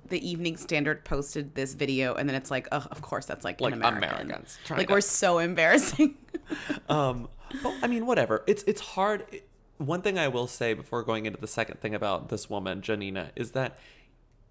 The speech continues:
Speaker 2: I mean, like, Americans could have, like,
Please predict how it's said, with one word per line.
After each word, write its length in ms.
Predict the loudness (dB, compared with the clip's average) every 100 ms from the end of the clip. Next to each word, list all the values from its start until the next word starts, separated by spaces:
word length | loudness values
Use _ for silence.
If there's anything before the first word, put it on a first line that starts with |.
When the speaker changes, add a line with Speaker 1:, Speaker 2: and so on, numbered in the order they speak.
| _ _
Speaker 2:
I 80 | -6
mean, 140 | -4 -4
like, 200 | -8 -8
Americans 480 | -6 -4 -4 -4 -6
could 180 | -6 -2
have, 240 | -2 -4 -12 _ -20 -20 -20 -20 -20 -20 -16 -6
like, 160 | -6